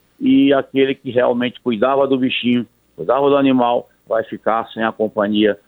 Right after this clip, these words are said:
do seu pet, né, querido lá.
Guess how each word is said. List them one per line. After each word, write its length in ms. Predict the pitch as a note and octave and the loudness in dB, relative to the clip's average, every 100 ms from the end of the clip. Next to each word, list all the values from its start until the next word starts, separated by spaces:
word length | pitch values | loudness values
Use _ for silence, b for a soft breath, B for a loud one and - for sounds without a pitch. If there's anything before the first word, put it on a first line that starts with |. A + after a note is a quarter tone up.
| _ _ | _ _
do 180 | _ F2 | _ -12
seu 160 | - G#2 | -2 -2
pet, 540 | - G#2+ G2+ - - _ _ - | 0 0 0 -4 -16 _ _ -6
né, 320 | F#2+ G2 E2 - | -2 -2 -4 -10
querido 520 | - G2+ F#2 G2 F2+ D#2+ | -4 -2 0 0 0 0
lá. 180 | D2 | -2